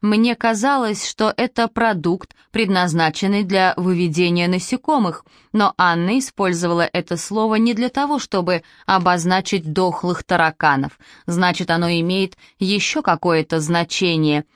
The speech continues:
Я открыла свой дневник и записала несколько слов,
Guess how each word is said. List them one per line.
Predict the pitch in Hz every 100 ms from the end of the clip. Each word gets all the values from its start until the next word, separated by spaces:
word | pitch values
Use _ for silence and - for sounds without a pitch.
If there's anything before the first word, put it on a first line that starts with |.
| _ -
Я | 190 208 202
открыла | - 262 277
свой | 254 - 220 208
дневник | 170 185 160 165 226 - _ -
и | 220
записала | 196 226 240 - 302 254
несколько | 220 214 - 220 208
слов, | 196 190 208 254